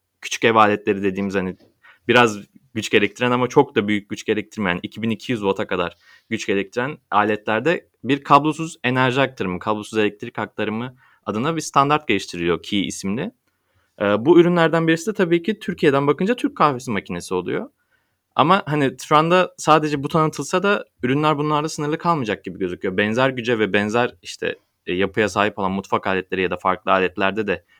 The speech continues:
bu kablosuz üretim teknolojisi, kablosuz aktarım teknolojisinin kullanılacağı düşünülüyor. Ee, olay şöyle. Bir Türk kahvesi makinesinde normalde bir prize takabileceğiniz bir fiş bulunuyor ama kablosuz Türk kahvesi makinesinde bu fiş hiçbir şekilde bulunmuyor.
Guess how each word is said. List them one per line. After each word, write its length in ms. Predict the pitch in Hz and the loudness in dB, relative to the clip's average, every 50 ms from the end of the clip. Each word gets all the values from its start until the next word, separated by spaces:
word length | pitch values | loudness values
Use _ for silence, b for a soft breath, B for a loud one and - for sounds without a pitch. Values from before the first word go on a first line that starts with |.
| _ _ - | _ _ -10
bu 80 | 104 | -10
kablosuz 560 | - - 95 92 92 95 - - 131 131 - - | -4 -4 -4 -2 -2 -6 -8 -8 -14 -16 -16 -12
üretim 320 | - 101 98 95 - 104 98 | -6 -4 -4 -4 -6 -10 -10
teknolojisi, 420 | - 95 - - 95 85 - - | -8 -10 -10 -8 -12 -12 -12 -4
kablosuz 360 | - 110 104 101 101 98 98 | -2 -2 0 0 -2 -2 0
aktarım 340 | 101 90 - - 110 104 104 | 0 0 0 -2 -4 -4 -4
teknolojisinin 680 | - - - - 98 90 87 110 - - - - 156 - b b b b b b b | -4 -6 -8 -6 -6 -6 -6 -8 -8 -12 -12 -12 -12 -14 b b b b b b b
kullanılacağı 560 | - - 107 117 117 117 113 107 120 120 123 123 | -8 -4 -2 0 0 0 0 0 2 0 0 0
düşünülüyor. 580 | 107 - - 95 92 87 92 98 143 190 226 - _ _ _ _ _ _ _ _ _ _ _ _ - | -4 -6 -8 -6 -6 -4 -4 -4 -4 -6 -8 -14 _ _ _ _ _ _ _ _ _ _ _ _ -2
Ee, 40 | 104 | 0
olay 480 | 104 104 107 95 104 135 156 185 196 196 | 2 4 6 8 8 8 8 8 6 6
şöyle. 480 | - 214 202 196 180 180 208 247 - _ _ _ _ _ _ _ _ _ _ 131 | 4 2 2 4 4 2 2 0 -4 _ _ _ _ _ _ _ _ _ _ -2
Bir 200 | 156 180 180 - | 0 0 2 2
Türk 180 | 208 190 196 | 0 0 4
kahvesi 340 | - 180 170 165 160 - 170 | 6 6 6 6 2 0 0
makinesinde 560 | 160 156 - 156 151 139 - 160 165 175 190 | 0 0 0 -2 -4 -2 -2 -4 -2 0 2
normalde 440 | 175 160 151 147 143 143 151 180 175 | 4 4 4 6 4 4 4 2 2
bir 180 | 185 190 190 - _ _ _ _ _ | 2 0 0 -4 _ _ _ _ _
prize 300 | - 160 147 143 143 156 | -4 -2 -2 0 0 0
takabileceğiniz 600 | 147 151 - - 123 117 110 110 131 156 170 165 | 0 0 0 0 -2 -2 -2 -2 -2 -2 0 0
bir 60 | 180 | -2
fiş 320 | 170 - 185 180 - - - | -2 0 -4 -4 -4 -4 -6
bulunuyor 380 | 113 104 107 120 147 185 214 220 - | -4 -4 -2 0 0 0 0 4 4
ama 400 | 151 147 156 160 185 - - - _ _ | 4 4 6 4 2 2 0 -8 _ _
kablosuz 440 | - - 156 165 165 165 - 139 - | 4 6 6 6 6 0 -4 -8 -8
Türk 200 | - - 127 - | -8 -8 -4 0
kahvesi 300 | - 117 98 98 - - | 2 2 2 0 -2 -4
makinesinde 540 | 107 104 - 107 107 104 - 156 175 180 160 | -4 -4 -4 -4 -8 -6 -4 -4 -4 -2 0
bu 260 | 160 170 - - - _ | 0 -2 -2 -4 -10 _
fiş 280 | - 165 156 - - - | -8 -8 -8 -8 -10 -12
hiçbir 300 | - 147 - - 143 123 | -12 -12 -6 -4 -4 -4
şekilde 420 | - 101 92 - 120 131 175 160 | -4 -6 -6 -6 -4 -4 -2 -2
bulunmuyor. 500 | 147 135 127 110 101 110 147 190 214 | -2 -2 0 -2 -2 -2 -2 -4 -6